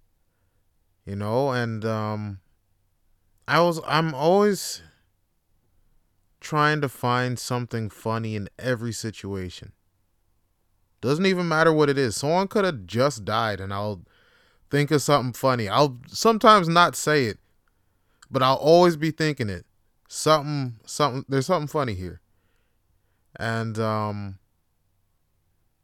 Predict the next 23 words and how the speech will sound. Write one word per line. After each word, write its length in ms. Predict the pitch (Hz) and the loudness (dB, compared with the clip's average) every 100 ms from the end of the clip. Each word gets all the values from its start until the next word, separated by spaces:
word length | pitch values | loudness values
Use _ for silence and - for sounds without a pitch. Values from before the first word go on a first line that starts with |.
| _ | _
yeah, 260 | - 180 196 | -6 -2 0
I 80 | 123 | 2
always 440 | 135 196 247 247 | 2 4 4 0
struggled, 540 | - - 240 226 185 127 | -2 0 2 2 -2 -2
like, 220 | 131 117 | -2 -2
connecting 460 | 127 151 208 - 151 | -4 -4 -4 -4 -4
with 140 | 120 | -2
people 340 | 123 117 101 | -4 -6 -6
on, 200 | 104 107 | -6 -6
like, 300 | 107 104 98 | -6 -8 -8
a 440 | 107 104 98 92 90 _ _ _ _ _ - | -6 -6 -6 -8 -12 _ _ _ _ _ -12
emotional 560 | 113 151 170 160 131 | -2 0 0 -2 -2
level, 300 | 110 95 87 | -2 -4 -8
'cause, 260 | 90 113 101 | -10 -8 -6
like, 340 | 104 101 92 - | -6 -8 -10 -14
I, 200 | 110 110 - | -10 -10 -10
I 60 | 113 | -10
never 640 | 117 131 127 135 127 123 113 _ _ _ _ _ _ _ _ _ _ _ _ _ - | -6 -4 -2 0 0 -2 -6 _ _ _ _ _ _ _ _ _ _ _ _ _ -14
really 840 | 101 127 127 123 120 117 113 101 _ _ _ _ _ _ _ _ | -6 -2 0 0 0 -2 -4 -8 _ _ _ _ _ _ _ _
found 680 | _ - 127 131 127 120 110 | _ 0 2 2 0 -4 -6
it 180 | 120 113 - | -6 -8 -10
easy 500 | 120 139 131 113 113 | -6 -4 -4 -4 -6
to 580 | - 117 113 110 104 | -6 -4 -4 -4 -6